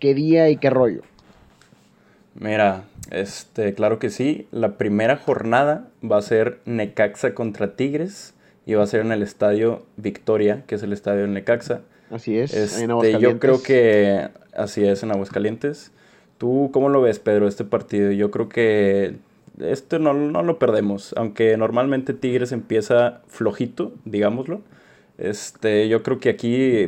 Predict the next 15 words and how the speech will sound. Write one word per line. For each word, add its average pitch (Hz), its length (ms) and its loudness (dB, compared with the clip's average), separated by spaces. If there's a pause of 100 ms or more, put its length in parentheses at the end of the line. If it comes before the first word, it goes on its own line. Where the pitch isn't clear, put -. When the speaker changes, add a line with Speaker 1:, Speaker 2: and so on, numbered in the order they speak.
Speaker 2:
el 104 180 0
empate 120 720 0 (180)
es, 101 440 -4 (360)
yo 101 180 -2
creo, 101 200 2
asegurado, 107 600 0 (320)
de 101 160 -8
cajón, 127 480 -4 (160)
y 113 420 -4 (220)
podemos 104 300 -2
pelear 98 300 0
por 101 140 -8
la 104 80 -2
victoria 98 380 -4
fácil. - 360 -10